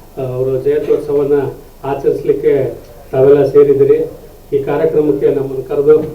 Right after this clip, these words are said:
ಇಲ್ಲಿ ಇದನ್ನು ಮಾಡಿದ್ದಕ್ಕೆ ನಾನು ಮೊದಲನೇದಾಗಿ ಈ ಸಂಘದ ಎಲ್ಲ ಅಧ್ಯಕ್ಷರಿಗೂ ಪದಾಧಿಕಾರಿಗಳಿಗೂ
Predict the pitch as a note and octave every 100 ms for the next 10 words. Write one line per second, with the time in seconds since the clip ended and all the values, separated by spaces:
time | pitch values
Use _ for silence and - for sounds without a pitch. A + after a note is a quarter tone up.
0 | - - - C#3+ C#3 C3+ C3 C3 C#3+ C#3+
1 | C#3+ C3+ - C3+ B2+ B2+ A#2+ C3+ D3+ D3+
2 | C#3+ C#3 C#3+ C#3+ - - - - - -
3 | C3+ C3 C3 C#3+ D3+ D3 C#3+ D3 C#3 C3
4 | - - - - C3+ D3 C3+ C#3+ C#3+ C3+
5 | C#3 C3+ C3+ C3 C#3 C#3 -